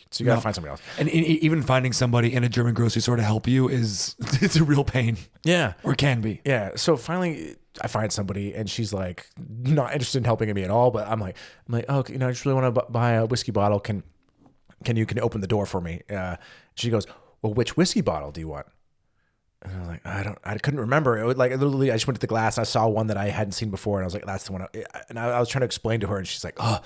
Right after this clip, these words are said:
Speaker 1: So then she walks with me to the glass, and I'm wondering, why is she annoyed? Because she has to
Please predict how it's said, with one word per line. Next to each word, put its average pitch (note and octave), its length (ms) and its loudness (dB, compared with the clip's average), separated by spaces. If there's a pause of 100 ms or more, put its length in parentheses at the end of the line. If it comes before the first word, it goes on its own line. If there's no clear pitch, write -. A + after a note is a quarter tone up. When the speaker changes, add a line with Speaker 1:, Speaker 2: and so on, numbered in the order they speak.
(300)
Speaker 1:
So C3+ 100 -2
then E3+ 140 6
she C#3+ 80 2
walks A#2+ 320 2
with C3+ 100 -2
me C3+ 80 2
to A2 80 0
the G2 60 -4
glass, G#2 440 0
and B2 60 -2
I'm B2+ 60 0
wondering, B2 260 2
why C#3+ 200 -2
is E3+ 80 0
she A2+ 280 2
annoyed? G#2 500 0
Because F#2+ 440 -6 (260)
she - 200 -4
has F#2+ 120 0
to F#2+ 120 -4